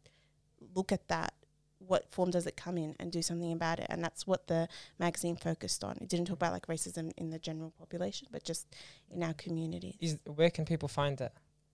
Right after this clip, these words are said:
Speaker 1: Um, so on our website, um, you can back order. So I think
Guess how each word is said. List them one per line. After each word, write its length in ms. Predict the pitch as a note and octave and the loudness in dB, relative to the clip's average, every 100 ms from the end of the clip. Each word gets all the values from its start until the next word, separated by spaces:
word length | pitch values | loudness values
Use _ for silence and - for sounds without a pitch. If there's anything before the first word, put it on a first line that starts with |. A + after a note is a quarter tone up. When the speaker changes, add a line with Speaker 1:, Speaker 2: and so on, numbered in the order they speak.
| _ _ - - | _ _ -20 -2
Speaker 1:
Um, 180 | A#3 G#3 | 2 4
so 120 | G#3+ | 6
on 140 | G3+ G#3+ | 6 6
our 120 | G#3+ | 6
website, 600 | G3 F#3+ - F#3 G#3 C#4 - - - - - | 6 4 2 2 4 2 -2 -12 -16 -8 -2
um, 360 | F3+ F3 F3 - | 0 2 0 -2
you 100 | F3+ | -2
can 300 | - F3+ F3 | 0 0 4
back 240 | F#3 - - | 2 2 0
order. 260 | E3+ E3+ E3+ | 2 2 0
So 580 | - E3+ E3 E3 E3 - | 2 2 2 2 0 -2
I 80 | G3 - - | -4 -8 -6
think 560 | G#3 A3 G#3 - - | -2 0 -2 -8 -14